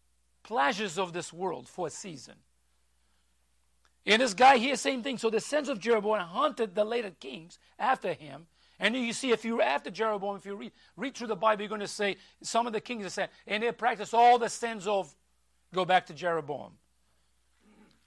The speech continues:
So it's a specific Israel. Uh, so this sin was, was that, uh, without outrage the Lord, that ultimately led to judgment upon Israel. So now tonight, our focus is not going to be on Jeroboam. Just wanna give you a little background here. I want us to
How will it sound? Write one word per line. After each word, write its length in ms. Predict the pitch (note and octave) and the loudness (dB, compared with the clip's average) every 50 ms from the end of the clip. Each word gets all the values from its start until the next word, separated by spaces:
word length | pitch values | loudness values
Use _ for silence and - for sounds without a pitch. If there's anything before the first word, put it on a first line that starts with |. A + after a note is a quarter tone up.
| _ _ | _ _
So 260 | - - A3 G#3+ A3 | -2 4 6 6 6
it's 140 | B3 C4+ B3 | 6 4 0
a 40 | D4 | -4
specific 680 | - - - C4+ - - - D4+ C#4+ - - A#3 - A#3+ | -8 -6 -6 -6 -4 -2 0 0 0 0 -2 -4 -4 -4
Israel. 320 | A3+ F3+ A3 A#3 A3 - | -6 -2 2 4 4 4
Uh, 140 | - F#3+ G3 | 4 2 0
so 160 | - - A#3 | 0 -2 -4
this 180 | G3+ G#3 C#4 - | -4 -4 -6 -8
sin 360 | - - - B3 A#3 A3+ A3+ | -8 -6 -4 -2 -2 0 0
was, 200 | A3+ A3 F#3+ - - _ _ _ _ - | -2 -2 -4 -6 -12 _ _ _ _ -8
was 260 | - F3+ G#3 G3 D#3+ | -2 -2 -2 -2 2
that, 280 | E3+ G#3+ G#3 F#3+ - - _ _ _ - | 4 6 6 6 4 0 _ _ _ -6
uh, 60 | - F3 | -4 -2
without 320 | F#3 F3+ A#3+ B3 B3 - | 0 4 6 6 6 6
outrage 520 | - - B3 C4 A#3 G3+ G#3 G#3 D#3+ D3 | 6 4 2 2 2 0 -2 -4 -4 -6
the 120 | D3+ F#3+ F3+ | -6 -6 -4
Lord, 300 | F#3 A3+ A3+ G3+ F3+ D#3+ | -2 0 0 0 0 0
that 180 | G3 F#3+ G#3 G#3+ A#3 | 0 0 0 2 2
ultimately 540 | A#3 B3+ B3 C4 A3+ G3+ G3 E3+ F#3+ F#3+ | 2 2 2 0 -4 -8 -8 -8 -10 -10
led 280 | F3+ F#3 G3+ A#3 A#3+ - | -2 0 2 2 2 0
to 60 | G#3 | -4
judgment 640 | D#3+ C3 D#3+ G#3 B3 C4 F#3 F3 F3 F3 F#3 - - | -8 -2 2 2 2 2 0 -4 -10 -10 -10 -6 -6
upon 320 | G3 F3+ - G3+ G3 G#3+ | -6 -4 -2 -4 -4 -2
Israel. 440 | C#4 D4 G3 F#3 D#3+ C#3 A#2 - - _ _ _ - | -4 -8 -8 -10 -10 -12 -12 -14 -16 _ _ _ -10
So 120 | - G#3 | -6 -4
now 120 | G3 A#3 B3 | -2 -2 -2
tonight, 420 | - D4+ D4 C#4+ B3+ C4 C4 - _ _ _ _ _ - _ | -2 -2 0 2 2 2 2 -2 _ _ _ _ _ -6 _
our 140 | - G#3 G3+ | 2 2 2
focus 380 | - - B3 B3 B3 A#3 E3 G#3+ | 4 2 0 0 0 -2 -4 -6
is 100 | G3+ E3+ | -2 2
not 180 | A3+ A3 G#3 | 4 4 4
going 200 | F3+ G#3+ G#3+ G3+ | 4 2 -2 -2
to 80 | - F#3 | -4 -8
be 140 | D#3+ G#3 G3+ | -8 -6 -6
on 120 | F3+ E3 | -6 -4
Jeroboam. 640 | C#3 F#3+ G#3 F#3+ E3+ D3+ C#3+ F3+ F3 D3+ C#3+ D#3 - _ _ _ | -2 0 2 2 0 0 -4 -4 -6 -6 -6 -8 -12 _ _ _
Just 140 | - - F#3 | -18 -12 -10
wanna 160 | F#3 F#3+ F3 | -8 -8 -8
give 180 | D#3 F#3+ F3+ E3 | -8 -8 -8 -8
you 80 | E3 | -8
a 20 | E3+ | -8
little 120 | F3+ E3+ | -8 -8
background 460 | D3 C#3 F#3+ F#3 D#3+ C3+ D#3 D3+ D3 C#3 | -6 -4 -4 -4 -4 -6 -10 -12 -12 -12
here. 160 | D3+ D3+ D3 _ _ _ _ _ _ - | -14 -16 -16 _ _ _ _ _ _ -2
I 120 | - F#3 | 0 2
want 180 | G3 G#3 G#3+ G#3+ | 2 2 2 0
us 140 | G#3 F#3+ - | 0 0 -2
to 160 | - G#3 F3+ | -4 -6 -6